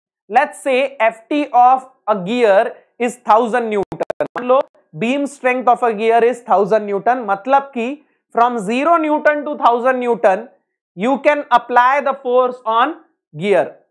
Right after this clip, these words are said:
without failure। But if you apply more than thousand, then the teeth of gear will fail in bending। ये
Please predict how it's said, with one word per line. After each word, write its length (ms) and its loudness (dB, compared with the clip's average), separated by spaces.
without 440 0
failure। 360 0
But 300 -4
if 140 -6
you 140 2
apply 360 2
more 300 0
than 200 -2
thousand, 540 0
then 280 0
the 100 2
teeth 380 0
of 300 2
gear 280 0
will 160 -4
fail 440 -2
in 320 -4
bending। 380 -2
ये 120 -2